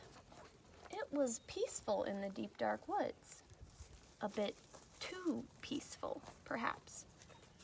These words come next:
And also a bit wet. In weather like this, one could use a nice warm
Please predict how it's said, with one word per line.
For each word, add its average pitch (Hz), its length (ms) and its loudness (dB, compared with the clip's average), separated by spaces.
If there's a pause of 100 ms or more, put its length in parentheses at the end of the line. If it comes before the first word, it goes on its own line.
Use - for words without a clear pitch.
(380)
And 233 140 8
also 294 380 12
a 202 60 12
bit 233 240 12 (120)
wet. - 440 12 (300)
In 233 160 6
weather 415 280 12
like 330 240 12
this, 392 220 6
one 302 140 4 (400)
could 359 200 4 (160)
use 349 520 6
a 233 80 6
nice 247 480 8
warm 208 400 6